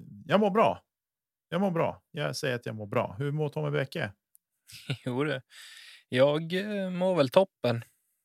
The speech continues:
Speaker 2: ska jag säga. Jag, jag har inte så mycket att klaga på. Livet rullar på. Jag önskar att jag hade lite mer discgolf på schemat. Eller åtminstone discgolf-relaterat, fysiskt sett. Jag, eh, tittar väldigt mycket discgolf, lyssnar väldigt mycket discgolf och, eh,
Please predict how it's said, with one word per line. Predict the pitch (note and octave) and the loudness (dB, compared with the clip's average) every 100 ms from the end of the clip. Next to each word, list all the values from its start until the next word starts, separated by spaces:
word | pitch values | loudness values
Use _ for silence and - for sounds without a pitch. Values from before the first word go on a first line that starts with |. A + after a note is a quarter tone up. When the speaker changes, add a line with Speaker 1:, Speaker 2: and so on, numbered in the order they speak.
| - | -20
Speaker 2:
ska | - | -12
jag | A#2 | -8
säga. | A2+ A2+ A2 _ | -2 -4 -4 _
Jag, | - C3 C#3+ C#3+ C3 | -2 2 4 4 2
jag | C3+ | 2
har | E3+ | 0
inte | G3+ | -2
så | E3 | -8
mycket | D#3+ | -8
att | D3 | 0
klaga | D3 F3 | 2 2
på. | - C#3+ - _ _ _ _ | 0 -2 -2 _ _ _ _
Livet | - F3 F#3 D#3+ | -2 2 2 2
rullar | D#3+ D#3+ | 2 2
på. | F#3 C#3+ - - - | 4 4 2 -18 0
Jag | D#3+ - | 2 6
önskar | F#3 F#3 - - F#3 | 4 4 0 4 4
att | D3+ | 4
jag | D3+ | 4
hade | C#3+ C#3 | 6 6
lite | C#3+ C#3 C3 - | 4 2 0 0
mer | C#3 C3 | 4 4
discgolf | C3+ - - D3+ B2 - - _ | 2 -2 0 0 0 -6 -20 _
på | B2+ | -8
schemat. | - A#2 A2+ A2+ _ - - C3+ | -4 -4 -4 -6 _ -20 -12 -6
Eller | C3 - | -4 -2
åtminstone | B2+ B2 B2+ B2 A#2+ A#2 A#2 _ _ _ _ - _ | -4 -2 -2 0 0 0 -4 _ _ _ _ -20 _
discgolf-relaterat, | - A#2 - B2 A#2 - - B2+ A#2+ B2 A#2+ D3+ D3+ A#2 A2 - - - | -8 -6 -2 -2 -4 -10 -6 -2 0 0 2 4 4 2 -2 -10 -20 -6
fysiskt | F3 D#3+ - A2+ - | -2 0 -2 -6 -4
sett. | - A2+ _ _ _ _ _ _ _ - | -4 -4 _ _ _ _ _ _ _ 0
Jag, | C3 B2+ B2 | 4 4 4
eh, | B2+ A#2+ | 0 2
tittar | D3+ - E3 | 0 4 6
väldigt | C#3+ B2+ | 6 4
mycket | B2+ B2 | -2 -2
discgolf, | B2 - C3 B2+ | -2 2 2 4
lyssnar | C3+ - C#3+ | 0 2 2
väldigt | C3+ B2+ - | 4 2 0
mycket | A#2+ B2+ | -4 -2
discgolf | A#2+ A#2 - A#2+ A#2 | -2 -2 2 2 2
och, | B2 - B2+ | -4 -2 -4
eh, | B2 | -4